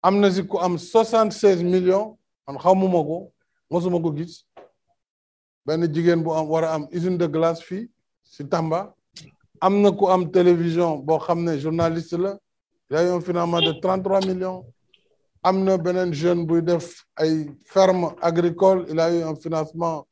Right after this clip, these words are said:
je pense, de, de dix-sept ou seize millions, et cetera. Am na même ku am financement huit cent mille.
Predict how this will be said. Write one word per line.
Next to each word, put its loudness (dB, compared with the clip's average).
je -12
pense, -2
de, -6
de -10
dix-sept -6
ou -12
seize -6
millions, -6
et -6
cetera. -2
Am -6
na -4
même -4
ku -4
am -4
financement -6
huit -10
cent -8
mille. -8